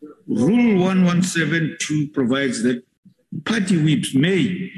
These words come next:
at the request of any affected members, scrutinize the electronic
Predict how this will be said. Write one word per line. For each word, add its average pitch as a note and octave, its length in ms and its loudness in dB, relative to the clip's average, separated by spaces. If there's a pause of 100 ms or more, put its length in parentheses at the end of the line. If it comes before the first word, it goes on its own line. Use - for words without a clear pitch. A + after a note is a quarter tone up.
(320)
at F3 160 0
the F3 120 2
request D3+ 500 0
of C3 180 0
any F3 280 2
affected C3 560 -2
members, A#2+ 640 0 (420)
scrutinize D#3+ 920 0
the C#3+ 80 2
electronic C#3 600 2